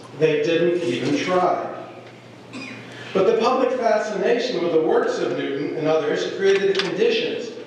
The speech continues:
for the transition to an evidence-based society. A society where people could no longer be tortured and executed for crimes that existed only in the fearful minds of their accusers. Invisible demons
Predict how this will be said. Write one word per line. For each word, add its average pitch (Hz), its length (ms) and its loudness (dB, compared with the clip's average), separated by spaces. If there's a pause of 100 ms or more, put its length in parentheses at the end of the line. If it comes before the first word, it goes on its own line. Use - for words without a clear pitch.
(100)
for 175 80 -8
the 160 120 0
transition 175 680 0
to 156 100 0
an 151 160 -2
evidence-based - 720 -2
society. - 720 -4 (800)
A 156 40 -6
society 208 760 0
where 175 140 0
people 190 360 -2
could 175 160 -2
no 180 120 2
longer 185 440 2
be 160 140 0
tortured - 800 -4
and 160 120 0
executed 160 720 -2
for 170 200 -4
crimes 175 400 0
that 170 160 -4
existed 160 800 -4
only 160 340 0
in 156 80 -2
the 147 120 -2
fearful 147 380 -2
minds - 300 0
of - 80 -6
their 139 200 -4
accusers. - 680 -2 (720)
Invisible 196 720 2
demons - 640 2